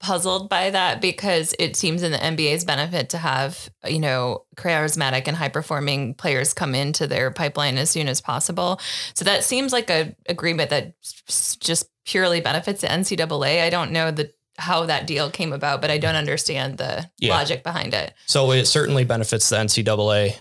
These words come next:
Speaker 2: They don't, I don't think, have much of a say in those conversations, uh, at least officially. But where the issue could come up and why some players might even argue for having to spend one year in college is if I'm a ten to fifteen year veteran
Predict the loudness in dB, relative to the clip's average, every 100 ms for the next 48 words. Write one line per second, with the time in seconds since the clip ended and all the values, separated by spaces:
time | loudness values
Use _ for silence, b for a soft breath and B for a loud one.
0 | -2 2 4 2 0 0 2 2 0 2
1 | 2 0 2 2 0 2 4 4 4 2
2 | 2 0 0 -2 -2 0 2 2 2 0
3 | 0 0 0 0 0 2 0 0 0 0
4 | 0 -2 -4 _ _ _ _ -2 0 2
5 | 0 _ _ _ _ -4 0 2 4 4
6 | 4 2 2 0 0 0 0 0 -2 -2
7 | 2 2 2 2 0 0 2 2 2 0
8 | 0 0 0 0 0 0 0 0 0 2
9 | 2 2 0 0 -4 -8 _ _ -2 0
10 | 2 2 2 0 0 -2 0 0 2 2
11 | 0 0 2 2 0 2 2 2 0 0
12 | 0 -2 -2 -2 -2 -2 0 -2 0 -2
13 | 0 -2 -2